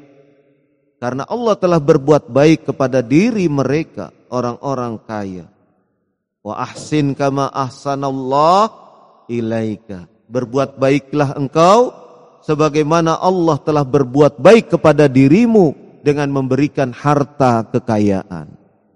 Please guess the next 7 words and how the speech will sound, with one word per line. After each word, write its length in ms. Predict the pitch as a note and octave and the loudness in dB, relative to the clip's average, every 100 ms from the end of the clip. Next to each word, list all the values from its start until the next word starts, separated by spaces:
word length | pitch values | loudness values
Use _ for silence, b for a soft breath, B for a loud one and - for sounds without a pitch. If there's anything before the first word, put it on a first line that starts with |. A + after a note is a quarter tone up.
| _ _ | _ _
Maka 560 | A2 C#3+ - C#3 C3+ A#2+ | -4 -2 0 0 0 -2
tiba 320 | - G#3 F3+ F3 | 0 4 4 4
giliran 560 | D#3+ D#3+ E3 D#3 D#3 C#3+ | 6 6 6 6 4 4
bagi 240 | C#3 C#3+ | 0 -2
kalian 640 | - C3+ C#3 E3+ G3+ A#3+ B3 - - - | -2 0 4 6 6 4 -2 -18 -20 -10
untuk 380 | C#3+ C#3 C#3+ - | -6 -4 -6 -6
kalian 580 | C#3 C3 C#3 D3 C#3+ B2 | -4 -2 2 2 2 -4